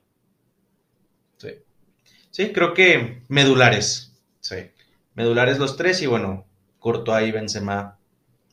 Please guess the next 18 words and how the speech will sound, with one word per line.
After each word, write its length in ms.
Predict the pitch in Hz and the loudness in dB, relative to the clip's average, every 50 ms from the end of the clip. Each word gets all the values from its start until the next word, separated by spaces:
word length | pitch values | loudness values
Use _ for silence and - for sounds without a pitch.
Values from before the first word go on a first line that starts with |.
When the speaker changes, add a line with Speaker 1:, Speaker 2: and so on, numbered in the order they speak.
| _ | _
Speaker 1:
En 140 | - 117 113 | -8 -6 -4
otro 200 | 113 110 - 120 | -4 -4 -4 -2
nivel. 160 | 117 135 131 | 0 2 2
Speaker 2:
inobjetables. 920 | 123 117 120 - 117 - - 104 101 95 98 101 - - - - - - _ | 2 2 2 0 -2 0 0 -2 -2 -2 -6 -8 -10 -10 -12 -12 -12 -16 _
Speaker 1:
Así 240 | - - - - 107 | -20 -18 -14 -12 -10
es. 340 | 101 101 101 - - - _ - - - - - _ _ _ - | -10 -10 -10 -10 -12 -14 _ -20 -20 -20 -20 -20 _ _ _ -4
Eh, 500 | - 123 123 120 120 120 117 117 113 - - | -2 2 4 4 6 6 4 2 2 -2 -6
entonces, 420 | 139 139 151 175 180 214 220 220 | -6 -2 -2 0 0 0 -2 -2
¿tú 100 | - 220 | -2 -2
piensas 220 | - 214 208 208 208 | -2 0 -2 -2 -2
que 140 | 214 208 | -4 -4
Courtois 300 | 202 196 190 190 196 196 | -4 -2 -2 0 2 2
no 100 | 196 190 | 2 2
va 140 | 190 190 190 | 2 2 2
para 140 | 190 190 190 | 2 0 0
Balón 220 | 185 180 175 180 180 | 0 0 -2 -2 -2
de 60 | 190 | -2
Oro? 240 | 196 196 208 - | -4 -4 -6 -10